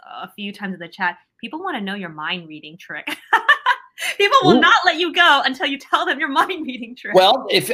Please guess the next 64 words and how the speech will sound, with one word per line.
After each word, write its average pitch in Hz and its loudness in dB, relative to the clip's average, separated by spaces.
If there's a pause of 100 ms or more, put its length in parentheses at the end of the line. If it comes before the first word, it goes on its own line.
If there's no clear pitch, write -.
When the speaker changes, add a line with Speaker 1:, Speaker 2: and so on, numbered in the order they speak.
Speaker 2:
I, 175 2
it's, 202 -4 (320)
I 160 4
don't 202 4
know 220 6
if 220 6
I 214 4
can 202 -2
do 269 4
it 359 4
in 233 0
two 196 2
minutes 151 2
or 151 -4
less. 123 -2
I 131 4
don't 160 6
know. 240 4
Will 151 -2
you, 151 -2
will 160 2
they 156 2
stay 170 -2
with 214 -4
me? 294 -6 (440)
Speaker 1:
All 208 0
right, 220 2
Speaker 2:
What 214 2
do 180 -2
you 185 -4
Speaker 1:
let's - -4
just 254 -8
Speaker 2:
think? 254 -6
Speaker 1:
do 220 -4
it. 170 -10
Let's 240 -10
just 269 -14
do 208 -10
it. 180 -12
Speaker 2:
Can 208 0
we 196 0
Speaker 1:
Tell 277 0
us 330 0
Speaker 2:
try 202 2
Speaker 1:
what 196 -8
Speaker 2:
it? 170 -4
Okay, 165 -2
here 156 -6
we 180 -2
go. 135 -2
Okay, 135 -4
ladies 151 -4
and - -20
gentlemen, 160 -8 (420)
take 147 -4
a 160 -6
look 151 -4
behind 143 -8
me, 151 -8
right 143 -4
there 147 -8
in 131 -8
the 123 -12
corner. 143 -12